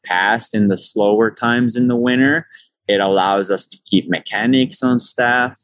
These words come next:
And, you know, people are look-, wanting to learn. It's been brought up before, the fact that, "Oh, we're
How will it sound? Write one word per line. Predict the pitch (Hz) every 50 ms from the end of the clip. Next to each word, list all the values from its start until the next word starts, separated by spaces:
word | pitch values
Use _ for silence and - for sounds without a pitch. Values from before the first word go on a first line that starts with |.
| _ _ _ _ _ -
And, | 110 113 110 107 107 104 - _ -
you | 117 113
know, | 107 101
people | - - - 127 120 - - 165
are | 175 165 139 113 104
look-, | 107 110 - - - - _ _ _ -
wanting | 98 95 98 107 120 135 127 113 98
to | - 104
learn. | 95 87 92 92 - 120 110 87 90 95 _ _ _ _ _ _ _ _ _ - -
It's | 117 - -
been | 127 131 131 131 117
brought | 117 113 107 101
up | 101 101 98 98
before, | - 101 92 _ - 104 101 98
the | 92 92 90
fact | - - - 92 90 90 - _ -
that, | 95 92 90 90 - - _ _ -
"Oh, | 113 110 104
we're | 98 98 101